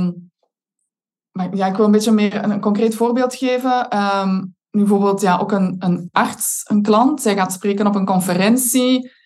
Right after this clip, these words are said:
Ja, en dat is dan vrij gestructureerd en veel informatie. En dan zeg ik, ja, oké, dan moet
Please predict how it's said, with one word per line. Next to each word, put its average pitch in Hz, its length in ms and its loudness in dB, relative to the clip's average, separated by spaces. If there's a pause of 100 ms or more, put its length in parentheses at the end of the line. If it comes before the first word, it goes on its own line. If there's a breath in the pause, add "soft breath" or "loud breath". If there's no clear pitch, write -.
(180 loud breath)
Ja, 208 420 2
en 196 100 0
dat 196 180 0
is 190 140 -4
dan 185 540 0 (920)
vrij 220 420 0
gestructureerd 220 960 0 (460)
en 196 220 -2
veel 202 200 2
informatie. 202 840 2
En 208 120 0
dan 190 140 2
zeg 202 140 0
ik, 196 140 -6
ja, 214 180 2
oké, 214 280 -2
dan 196 160 2
moet 190 220 0